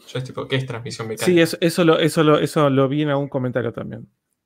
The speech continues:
Speaker 2: Y, y tan, bueno, pero algo que también, el F uno tiene supuestamente, eh, también la dirección mecánica, ponele, o sea, sin ningún tipo de asistencia. Y al no tener asistencia, esto también lo que significa es que no tenés una bomba, básicamente, ¿no? Entonces,
Speaker 1: Exacto.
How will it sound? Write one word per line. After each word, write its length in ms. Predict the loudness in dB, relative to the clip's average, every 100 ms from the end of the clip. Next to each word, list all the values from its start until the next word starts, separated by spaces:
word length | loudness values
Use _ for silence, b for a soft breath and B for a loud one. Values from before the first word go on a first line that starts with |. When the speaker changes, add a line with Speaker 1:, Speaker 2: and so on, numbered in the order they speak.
| _ -2
Speaker 2:
Y, 300 | -2 -2 0
y 60 |
tan, 200 | 2 4
bueno, 200 | 4 2
pero 140 | 4 4
algo 180 | 2
que 80 | 0
también, 260 | 0 -2 0
el 100 | -2
F 160 | 0 0
uno 200 | 2 -2
tiene 280 | -2 -4 -4
supuestamente, 1200 | -6 -6 -4 -4 -4 -4 -4 -4 -4 -6 -8 -8
eh, 60 |
también 340 | -8 -6 -6 -4
la 100 | -4
dirección 600 | -6 -6 -4 -2 -4 -4
mecánica, 760 | -2 0 4 4 2 0 -2 -4 _
ponele, 460 | 0 2 2 -2 -4
o 60 |
sea, 160 | -4 -2
sin 160 | 2
ningún 160 | 4 4
tipo 160 | 4 4
de 20 |
asistencia. 560 | 2 2 2 4 0 2
Y 120 | 4
al 100 | 4
no 80 | 0
tener 160 | 0
asistencia, 540 | 0 0 0 0 2 0
esto 160 | 2
también 240 | 2 2 2
lo 80 |
que 80 | 2
significa 320 | 0 0 0
es 100 | 0
que 160 | 0 -4 -4
no 200 | -4 0
tenés 320 | 0 0 -2 0
una 200 | 2 6
bomba, 520 | 6 4 2 -4 -8 _
básicamente, 640 | -10 -10 -8 -8 -8 -10 -4
¿no? 220 | -2 -2
Entonces, 420 | -4 -2 -4 -4 B B B B _
Speaker 1:
Exacto. 420 | -14 -14 -16